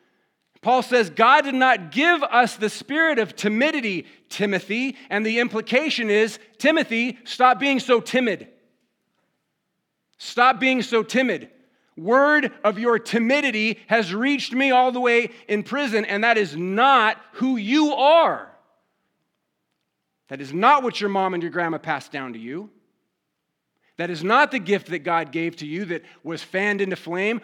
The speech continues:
when I laid my hand on you." God goes, I mean, Paul goes on,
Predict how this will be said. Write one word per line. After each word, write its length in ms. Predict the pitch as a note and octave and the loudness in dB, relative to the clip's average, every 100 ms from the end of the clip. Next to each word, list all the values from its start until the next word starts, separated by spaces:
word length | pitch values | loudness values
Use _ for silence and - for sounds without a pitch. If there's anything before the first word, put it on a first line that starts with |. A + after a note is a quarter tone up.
| - | -8
when 120 | F3+ | -6
I 80 | E3 | -6
laid 480 | D#3 F3 G#3+ A3+ | -4 -2 -2 -2
my 200 | F#3+ F#3+ | -4 -4
hand 480 | D#3+ C3+ F3+ G3+ A3 | -4 -8 -6 -4 -4
on 240 | G#3 G#3 G#3 | -4 -4 -4
you." 360 | G#3+ B3+ C#4 _ _ _ _ _ _ _ _ _ _ _ _ _ | -6 -8 -12 _ _ _ _ _ _ _ _ _ _ _ _ _
God 240 | F3 G3+ F3+ | -2 -2 0
goes, 180 | F#3+ E3+ | -4 -4
I 120 | E3+ F#3+ | -4 -4
mean, 160 | F#3 | -4
Paul 280 | - G#3+ A#3 | -2 2 2
goes 200 | G3+ F#3+ | 0 -2
on, 260 | G#3 G#3 | 0 -2